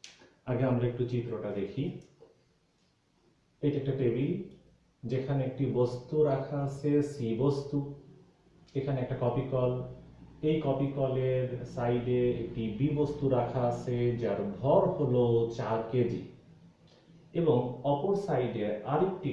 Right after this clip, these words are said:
কপি কল, যেখানে এ বস্তু রাখা আছে, যার ভর হলো আট কেজি। এটা আসলে একটা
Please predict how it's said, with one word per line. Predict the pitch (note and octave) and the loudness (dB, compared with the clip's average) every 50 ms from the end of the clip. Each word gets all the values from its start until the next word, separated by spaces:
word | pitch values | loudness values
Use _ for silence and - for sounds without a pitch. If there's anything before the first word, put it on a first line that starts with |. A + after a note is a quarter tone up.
| - | 0
কপি | A2 G2 - G#2+ G2+ - - | 0 -2 -2 -2 -6 -6 -6
কল, | G2 F#2+ F#2+ G2+ G#2 - - - - - - _ _ _ _ _ _ _ _ - | -4 -4 -4 -4 -6 -8 -10 -14 -18 -20 -20 _ _ _ _ _ _ _ _ -6
যেখানে | C3 C3+ C3 C3 B2 A2+ A#2+ A#2 - C#3 C#3 | -4 -4 -2 -2 -2 -2 -2 -2 -2 2 6
এ | C#3+ D3+ D3 - | 6 8 8 6
বস্তু | A#2 - - - - G#2+ F#2+ | 4 0 -2 -4 -6 -6 -6
রাখা | - - - - - G2+ | -6 -8 -10 -12 -12 -12
আছে, | G#2 - - A2+ A#2 - - - - | -12 -12 -4 0 2 2 2 2 2
যার | A#2+ A2+ - - G2 - | 0 0 -2 -2 -4 -6
ভর | - A2 A#2 - - - | -6 -4 -4 -4 -4 -4
হলো | G2+ F2+ F#2 - - - - - - - - C3+ | -6 -4 -2 0 0 0 0 -2 -6 -8 -6 -4
আট | C#3+ - - - - | -4 -4 -4 -4 -4
কেজি। | A#2 G2 F2 - - - - - - _ _ _ _ _ _ - - - - - - _ _ _ _ _ _ _ _ _ _ _ _ _ - | -4 -2 -2 -4 -6 -10 -14 -18 -20 _ _ _ _ _ _ -20 -20 -20 -20 -20 -20 _ _ _ _ _ _ _ _ _ _ _ _ _ 0
এটা | F3 E3+ D3+ - | 0 0 2 0
আসলে | - - - B2 - - | -2 -4 -4 -4 -4 -2
একটা | - A#2+ | -4 -4